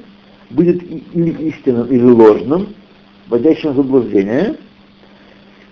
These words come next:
Но заблуждение тоже из духовных миров, да? Э, это заблуждение, которое из духовных миров притянуто ей.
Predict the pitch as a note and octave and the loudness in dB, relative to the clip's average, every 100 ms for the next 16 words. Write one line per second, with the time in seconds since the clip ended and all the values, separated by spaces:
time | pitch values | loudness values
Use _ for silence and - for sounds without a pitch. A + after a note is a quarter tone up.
0 | - - - - C3+ B2+ A2+ D#3+ D#3+ D#3+ | -20 -20 -20 -12 -2 -2 -2 -4 -4 0
1 | G#3+ F#3+ A#3 G3 C3+ - C#3+ A2 G#2+ G2+ | 0 2 4 4 2 0 2 2 0 -6
2 | A2+ F#2+ E2+ - G#2+ A2 - - - _ | -4 -4 -4 -4 -2 -2 -8 -20 -20 _
3 | _ _ _ _ _ - A2 A2 A2 G#2+ | _ _ _ _ _ -12 -6 -2 0 0
4 | G#2+ G#2 - - D#2+ C2+ D#2+ - A#2 A2+ | -2 -6 -10 -16 -18 -14 -10 -8 -6 -2
5 | C3 B2 A3+ A3 F#3+ E3+ C3+ G#2+ C#3+ - | 0 0 -2 -2 -2 -2 -2 -4 -4 2
6 | G#3 G3 F#3 G3+ A3 - A#2 G2 G2+ G2 | 2 2 -6 2 2 2 -6 -6 -6 -6
7 | - - - | -12 -16 -16